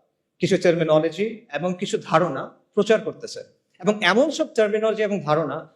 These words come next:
যেগুলো ওয়েস্টে, ওয়েস্টে already obsolete হয়ে গেছে, তামাদি হয়ে গেছে। ওয়েস্টে আপনি দেখেন, liberal se-, democracy is on the retreat। পুরা পশ্চিমা বিশ্বে এখন একদিকে ফার রাইট,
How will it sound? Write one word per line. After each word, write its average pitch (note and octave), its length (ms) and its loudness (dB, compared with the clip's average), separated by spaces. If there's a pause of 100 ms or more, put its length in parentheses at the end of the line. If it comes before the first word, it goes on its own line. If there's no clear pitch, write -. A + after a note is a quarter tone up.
(100)
যেগুলো F#3 320 4
ওয়েস্টে, A3+ 720 0 (120)
ওয়েস্টে F3+ 680 0 (320)
already G3 500 4 (200)
obsolete G3 380 -2
হয়ে C#3+ 140 -2
গেছে, - 200 -6 (480)
তামাদি A3+ 300 4
হয়ে C#3+ 200 0
গেছে। G#2 220 -12 (680)
ওয়েস্টে G#3 280 2
আপনি B3 180 -2
দেখেন, F3+ 280 4
liberal A#3 380 4
se-, G#3+ 160 -4 (320)
democracy G3 480 0 (460)
is F3+ 160 4
on F#3+ 120 4
the F#3 140 2
retreat। E3 320 -2 (720)
পুরা C4 220 4
পশ্চিমা A#3+ 520 0
বিশ্বে E3 540 -2
এখন D3 340 0
একদিকে D#3+ 380 2
ফার F3 320 0
রাইট, G3+ 260 0